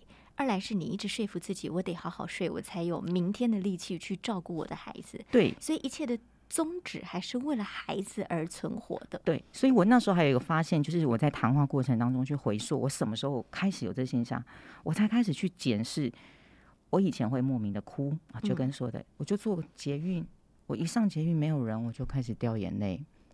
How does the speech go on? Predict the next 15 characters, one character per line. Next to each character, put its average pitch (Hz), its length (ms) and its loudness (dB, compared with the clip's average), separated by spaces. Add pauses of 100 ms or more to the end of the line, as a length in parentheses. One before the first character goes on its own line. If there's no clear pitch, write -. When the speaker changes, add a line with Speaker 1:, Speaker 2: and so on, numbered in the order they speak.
(140)
Speaker 2:
要 170 120 2
下 165 260 2
捷 131 200 -4
运 139 140 2
的 131 80 2
时 123 80 0
候 127 80 2
擦 127 180 -2
擦 127 200 -2
眼 113 240 -4
泪， - 180 -4 (320)
我 165 100 0
才 185 140 0
会， 214 140 0
诶， 226 180 2